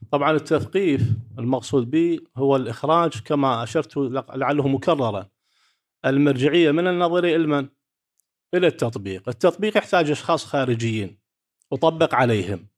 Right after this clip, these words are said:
ما أقعد شو أسوي؟ أعدد كل اللي موجودين، ارجعوا إلى فلان إلى فلان. لما ندخل في الحساب أن خصوص الوارد لا يخصص ال-،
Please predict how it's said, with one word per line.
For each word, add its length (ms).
ما 200
أقعد 180
شو 140
أسوي؟ 400
أعدد 360
كل 320
اللي 220
موجودين، 640
ارجعوا 380
إلى 180
فلان 320
إلى 320
فلان. 280
لما 280
ندخل 260
في 80
الحساب 640
أن 240
خصوص 420
الوارد 640
لا 140
يخصص 540
ال-، 260